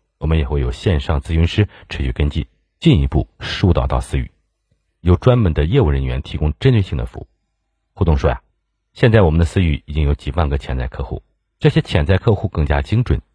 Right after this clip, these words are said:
也有更加明确的意向。地产营销的效率也就更高了。现在呢，我们在尝试更多的创新做法，继续探索新媒体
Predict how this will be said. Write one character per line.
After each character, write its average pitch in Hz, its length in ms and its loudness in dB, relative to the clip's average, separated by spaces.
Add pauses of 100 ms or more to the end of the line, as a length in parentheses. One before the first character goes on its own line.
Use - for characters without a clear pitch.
(180)
也 76 100 -2
有 65 140 2
更 73 180 -2
加 65 200 -2
明 64 200 -2
确 - 140 -2
的 73 140 -2
意 76 120 -4
向。 - 220 -6 (1120)
地 208 180 2
产 71 260 0
营 73 140 2
销 - 120 2
的 117 100 2
效 123 240 2
率 65 100 -2
也 62 60 -4
就 - 100 -6
更 69 160 -6
高 62 220 -4
了。 - 100 -12 (220)
现 92 200 2
在 80 120 2
呢， 67 240 -2
我 69 100 -6
们 67 140 -4
在 71 100 -2
尝 73 300 -4
试 - 160 -6
更 85 180 -2
多 71 100 0
的 65 120 -2
创 73 240 -4
新 85 100 0
做 117 160 2
法， - 220 -6 (560)
继 135 120 4
续 - 240 -4 (280)
探 95 260 -2
索 - 300 -4
新 - 200 -2
媒 73 160 2
体 - 240 -8